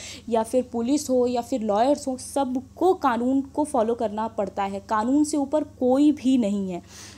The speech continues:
पुलिस को हमेशा कानून के मुताबिक और मानव अधिकारों का सम्मान करते हुए जांच करनी चाहिए। जो पुलिस होती है उसको हमेशा एक तो कानून के दायरे में रह के और दूसरा मानव अधिकारों,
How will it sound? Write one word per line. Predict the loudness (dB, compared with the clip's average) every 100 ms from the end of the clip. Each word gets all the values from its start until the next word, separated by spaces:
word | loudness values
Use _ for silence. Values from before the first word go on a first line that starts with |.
| -10 0
पुलिस | 2 2
को | 2
हमेशा | 0 2 0 0 -2
कानून | 0 0 2 2
के | 2
मुताबिक | 0 0 0 0 -4 -4 0
और | 2
मानव | 2 0 -2 -2 -4
अधिकारों | -4 -2 0 0
का | -2 -4
सम्मान | -4 -4 0 0 0
करते | -2 -4 -4
हुए | -2 0 0
जांच | 0 -2 -4
करनी | -6 -6
चाहिए। | -6 -6 -4 -6 -8 -18 -6
जो | -2 -2
पुलिस | 0 0 0 0
होती | 0 0
है | 0
उसको | -2 -6 -2 0
हमेशा | 0 -2 -4 -4
एक | -6 -4
तो | -4
कानून | 0 0 2 2
के | 2 2
दायरे | 2 4 2
में | 2
रह | 0
के | -2 -4
और | -4 -2 -2
दूसरा | -4 -2 0
मानव | 2 2 2 0
अधिकारों, | 0 0 0 2